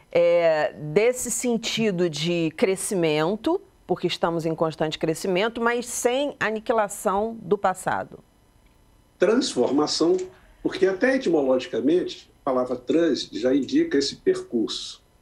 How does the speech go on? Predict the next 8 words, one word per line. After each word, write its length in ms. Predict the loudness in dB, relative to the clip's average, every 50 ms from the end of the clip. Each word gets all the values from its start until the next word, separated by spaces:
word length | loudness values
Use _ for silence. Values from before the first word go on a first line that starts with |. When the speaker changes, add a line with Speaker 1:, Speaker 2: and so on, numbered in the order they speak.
| _ _ _ _
Speaker 2:
Quer 80 | -6 -2
dizer, 120 | 0 2 2
a, 140 | 2 0 0 0
as 320 | 0 0 0 -2 -6 -2
formas 640 | 0 2 4 4 4 4 2 2 2 2 2 2 0
vão 480 | -2 -2 0 2 2 4 2 0 0 -4 -8
mudando, 840 | -6 -2 -2 -2 0 2 0 2 2 2 0 0 0 0 -2 -2 -2 -10 _ _ _ _ _ _ _ _ _ _ _ _ _ _ _ _ _ _ -8 -2
correto? 600 | 0 0 2 4 2 2 2 -2 -6 -12 -18